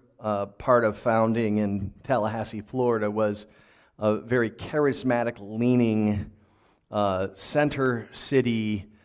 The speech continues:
uh, multiracial congregation. Not his cup of tea. I'll just say that right up front. It wasn't anything that he would have naturally gravitated towards. Super-duper heavy-minded theologically,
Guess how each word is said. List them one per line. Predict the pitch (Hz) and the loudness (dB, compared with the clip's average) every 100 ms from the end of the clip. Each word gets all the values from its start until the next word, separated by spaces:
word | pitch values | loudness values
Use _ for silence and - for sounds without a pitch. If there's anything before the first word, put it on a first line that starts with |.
| _ _ _ | _ _ _
uh, | 110 107 98 95 95 | -4 -2 0 -2 -4
multiracial | 117 113 135 131 120 117 104 - 110 120 120 - 123 110 107 104 - - - - _ | 0 2 2 0 -2 -2 -4 -8 -4 -2 -2 -4 -2 -2 -2 -6 -10 -16 -20 -20 _
congregation. | 139 117 113 104 113 110 - 92 82 _ _ - - - | -2 0 0 -2 -2 -2 -4 -10 -14 _ _ -20 -20 2
Not | 131 151 175 | 6 6 4
his | 127 156 - | 0 -2 -2
cup | - 151 113 | -2 -2 -2
of | 107 | -6
tea. | - 95 - _ - _ | -6 -6 -6 _ -20 _
I'll | 107 | -16
just | 101 | -8
say | 135 113 | -4 -2
that | 104 | -2
right | 110 101 | -4 -6
up | 95 | -6
front. | - 87 | -6 -6
It | 82 | -2
wasn't | 110 123 | -2 0
anything | 113 113 110 107 101 | 0 -2 -4 -6 -6
that | 92 | -10
he | - 117 104 98 - - _ - | -4 -2 -2 -6 -12 -20 _ -8
would | 117 | -6
have | 98 | -4
naturally | 104 110 120 - 139 117 107 | -2 -2 -4 -8 -6 -4 -6
gravitated | 101 101 95 95 - 87 85 - | -2 -2 -2 -6 -10 -12 -12 -16
towards. | - 107 92 87 85 | -14 -10 -10 -10 -16
Super-duper | - - 135 113 104 117 110 107 104 | -18 -10 -10 -8 -8 -8 -8 -6 -4
heavy-minded | 113 107 107 104 104 107 104 104 98 | -4 -6 -4 -4 -2 -2 -4 -6 -8
theologically, | - 110 101 104 104 110 110 101 98 | -8 -6 -4 -4 -6 -10 -6 -6 -8